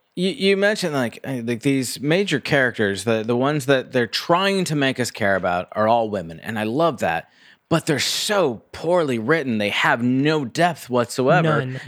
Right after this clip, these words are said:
Speaker 1: N-, neither do the men. No, like,
Speaker 2: Oh, I mean,
Speaker 1: <laughs> don't
Speaker 2: yeah.
Speaker 1: get me wrong. It's not like a, a situation where they, they wrote the women worse than the men,
Speaker 2: Right.
Speaker 1: uh, which often happens. Nobody has any depth. <laughs> And, like, I wanted to care about these characters. I, I, I thought that there was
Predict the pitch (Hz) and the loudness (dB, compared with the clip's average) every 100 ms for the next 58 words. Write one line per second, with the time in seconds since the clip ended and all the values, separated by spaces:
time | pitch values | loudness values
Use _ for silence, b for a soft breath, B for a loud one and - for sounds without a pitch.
0 | 110 117 190 233 160 123 117 107 110 92 | -6 -2 2 2 2 0 0 2 0 -2
1 | 92 - 147 107 92 113 107 247 - 202 | -8 -2 0 0 0 0 4 2 2 2
2 | 196 185 240 143 190 220 160 131 127 143 | 2 0 0 4 6 6 4 2 2 2
3 | 123 120 110 135 135 123 120 123 123 123 | 2 0 2 2 2 2 0 0 0 -2
4 | 123 131 123 120 127 113 113 113 107 117 | -2 2 2 2 0 0 2 0 0 0
5 | 117 117 110 110 110 110 107 110 104 - | 2 0 0 -2 0 0 0 -2 -2 -2
6 | 107 104 101 101 101 - 185 175 107 92 | -2 0 -2 -4 -6 -2 0 2 2 0
7 | 104 117 - 110 107 117 107 95 90 95 | 0 0 4 2 2 0 -2 -2 -2 -2
8 | 107 - B 208 262 294 185 123 117 98 | -4 -8 B 2 2 2 2 0 -2 -6
9 | 92 107 98 95 101 80 - - - - | -4 -4 -4 -4 -4 -6 -12 -20 -10 -2
10 | 202 240 190 165 170 - B - 202 190 | 0 0 -2 -2 -2 -4 B 0 0 2
11 | 202 202 175 139 - 143 127 110 107 113 | 0 0 -2 -2 -2 0 0 0 -2 -2
12 | 101 - 104 95 95 92 120 113 - 123 | -4 -2 -2 -2 -6 -6 -6 -8 -8 -10
13 | 127 - 135 - 160 156 135 123 139 131 | -6 -4 -2 2 2 2 -2 0 2 2
14 | 120 | -4